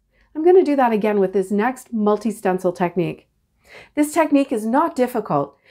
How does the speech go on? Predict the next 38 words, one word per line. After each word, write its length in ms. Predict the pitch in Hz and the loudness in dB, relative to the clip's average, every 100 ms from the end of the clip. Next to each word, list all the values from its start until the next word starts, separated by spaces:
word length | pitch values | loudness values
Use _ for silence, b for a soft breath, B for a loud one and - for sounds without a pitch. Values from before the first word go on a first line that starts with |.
| b | b
There 140 | - 294 | 0 2
are 120 | 269 | 2
a 60 | 269 | 0
couple 320 | 294 330 349 | -2 -2 -2
of 100 | 302 | 0
guidelines 520 | 254 240 240 262 311 | 2 2 2 -2 -2
that 120 | - | -2
will 140 | 196 196 | -2 0
help 240 | 247 254 | 0 0
you 80 | 254 | -2
be 140 | 190 | -4
successful, 720 | 220 202 - 208 202 180 160 B B | -4 -4 -2 -2 -2 -6 -6 B B
and 100 | - | -2
I'll 100 | 392 | 0
talk 200 | 381 392 | 2 2
about 280 | 392 302 254 | 2 0 2
those, 380 | 226 202 156 - b b b | 2 2 0 -8 b b b
but 140 | 233 | -6
the 120 | 240 | -4
biggest, 580 | 226 208 285 311 311 - _ | -4 2 2 2 -4 -8 _
hardest 460 | - 254 254 269 269 | 0 4 4 2 0
one 280 | 214 226 269 | -2 -2 -4
is 140 | - 190 | -6 -4
that 140 | 202 | -2
you 100 | 208 | -2
need 200 | 196 208 | -2 -2
to 60 | 202 | -4
be 140 | 196 | -8
patient. 500 | 196 165 156 156 143 - _ _ _ _ _ _ _ B B B B | -4 -4 -2 -6 -8 -14 _ _ _ _ _ _ _ B B B B
The 100 | 285 | 0
first 280 | 269 311 - | 2 -4 0
guideline 460 | 233 240 247 262 | 0 2 2 0
is 120 | 254 226 | 0 -2
to 100 | 214 | -4
think 240 | 220 233 | -4 -4
in 100 | 233 | -2
reverse 380 | 208 196 202 202 | 0 0 0 0
order. 360 | 190 190 156 | 0 2 -2